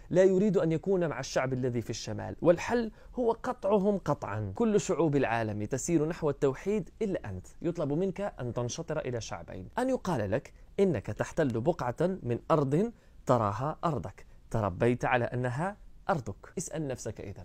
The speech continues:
أي عذر، أي دليل، أي منطق سيجعلك تقبل أن يقسم بلدك بهذا الشكل؟ لو كنت مغاربيا أو عربيا أو مسلما وقلت لي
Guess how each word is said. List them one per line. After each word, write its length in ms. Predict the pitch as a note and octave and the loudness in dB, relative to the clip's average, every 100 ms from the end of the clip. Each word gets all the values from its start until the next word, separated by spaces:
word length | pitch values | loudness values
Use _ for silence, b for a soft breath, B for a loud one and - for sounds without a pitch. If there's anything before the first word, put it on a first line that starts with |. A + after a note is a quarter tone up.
| - | 0
أي 200 | D#3 C#3+ | 0 0
عذر، 440 | F2+ F2+ F2 G#2 A#2 | -4 -8 -12 -12 -6
أي 260 | G#3 F3+ | -2 -2
دليل، 360 | D#3+ A2 G2+ A2 - | -2 -2 -4 -6 -2
أي 160 | A3+ G#3 | 2 6
منطق 580 | G#3+ D#3+ G#2 C3 - - B B | 6 6 2 -4 -6 -14 B B
سيجعلك 520 | C#3 B2 G#2+ C#3 B2 | 2 2 2 -2 -4
تقبل 480 | G#2+ - A2+ G#2+ F#2+ | -6 -6 -4 -4 -4
أن 120 | G2 | -6
يقسم 460 | F#2+ - - G2+ | -6 -8 -8 -6
بلدك 420 | G2 G2 G2 F#2+ G2+ | -4 -4 -6 -8 -10
بهذا 320 | F#2+ E2 - | -10 -10 -10
الشكل؟ 380 | - - - - - - | -12 -12 -16 -20 -20 -8
لو 120 | - G2 | -6 -2
كنت 240 | C3+ A#2+ | -2 -2
مغاربيا 720 | G#2+ F#2+ F#2+ G2 G2 F2+ F2 E2+ | -2 -2 -4 -4 -4 -8 -10 -6
أو 160 | G#2+ F#2+ | -6 -4
عربيا 500 | G2 G2 F#2+ F2+ F#2 | -6 -6 -6 -6 -8
أو 120 | A#2 | -6
مسلما 500 | G2 G#2 - G2 G2 | -4 -6 -8 -8 -6
وقلت 340 | G2+ G2+ C#3+ B2 | -6 -2 -2 0
لي 240 | G#2+ G2+ | -2 -2